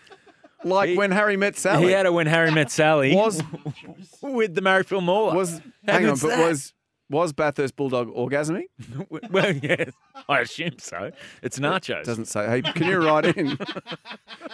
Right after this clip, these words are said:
Speaker 1: Can you write in and let us know if you climaxed, please,
Speaker 2: Um.
Speaker 1: Bathurst Bulldog? Um, got my jersey signed by Beckham while wearing it at Old Trafford in nineteen ninety-eight.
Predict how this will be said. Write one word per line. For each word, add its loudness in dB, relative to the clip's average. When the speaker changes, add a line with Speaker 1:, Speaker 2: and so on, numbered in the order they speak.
Speaker 1:
Can -4
you 0
write 2
in -2
and -4
let -2
us -6
know -6
if -10
you -10
climaxed, -10
please, -10
Speaker 2:
Um. -6
Speaker 1:
Bathurst -10
Bulldog? -8
Um, 2
got 0
my 2
jersey 0
signed 0
by 2
Beckham -2
while 0
wearing 0
it -4
at -2
Old 0
Trafford -4
in -4
nineteen -4
ninety-eight. -6